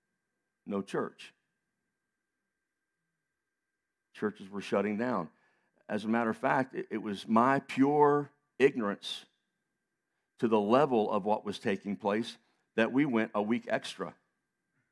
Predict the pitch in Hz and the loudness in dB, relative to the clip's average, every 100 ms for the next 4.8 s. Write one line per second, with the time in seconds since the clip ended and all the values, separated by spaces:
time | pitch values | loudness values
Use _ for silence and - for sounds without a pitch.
0 | _ _ _ _ _ _ _ _ _ _ | _ _ _ _ _ _ _ _ _ _
1 | _ - 117 143 135 131 120 113 113 123 | _ -4 0 0 2 4 6 6 6 6
2 | 127 - 131 127 113 135 120 110 127 135 | 4 0 -2 -2 0 2 2 2 0 0
3 | 120 107 98 92 247 220 85 - 165 90 | 0 -2 -4 -6 -6 -6 -6 -10 -10 -8
4 | 80 - - - 78 76 _ - | -8 -14 -8 -8 -8 -12 _ -20